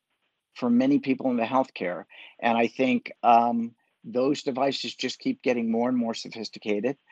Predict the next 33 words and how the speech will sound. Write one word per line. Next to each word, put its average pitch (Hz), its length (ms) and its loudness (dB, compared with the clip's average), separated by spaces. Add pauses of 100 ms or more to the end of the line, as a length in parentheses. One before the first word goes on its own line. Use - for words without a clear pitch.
(240)
with 104 140 -8
more 120 220 2
and 117 80 4
more 110 140 2
sensors. 135 600 -2
And 127 100 2
I 107 140 0
think - 240 -4
with 110 180 -2
devices 113 600 0 (300)
such - 300 2
as, 113 200 0
you 127 100 2
know, 92 120 0
blood 123 280 4
pressure 127 280 2
devices, 113 640 4
pulse 127 260 4
oximeters, 110 800 2 (400)
uh, 101 240 8
E 135 120 6
C 123 220 2
G 123 160 2
devices 110 520 0
like 110 180 2
Kardia, 202 420 4 (440)
we'll, 143 400 4
we'll 143 340 6
s-, - 200 -6
continue 165 520 -2
to 131 180 -2
see, 104 540 -2 (400)
uh, 107 320 4